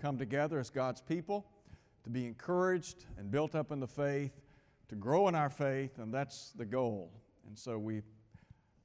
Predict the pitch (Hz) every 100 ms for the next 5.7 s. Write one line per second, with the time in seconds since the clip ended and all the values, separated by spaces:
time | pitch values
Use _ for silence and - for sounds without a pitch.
0 | _ - 147 139 135 147 151 135 120 127
1 | 139 - 151 135 135 135 110 117 120 117
2 | - 156 165 175 165 143 - - - -
3 | _ _ 117 120 113 113 113 139 - 113
4 | 135 127 127 117 113 110 120 117 - 110
5 | - 123 107 87 76 -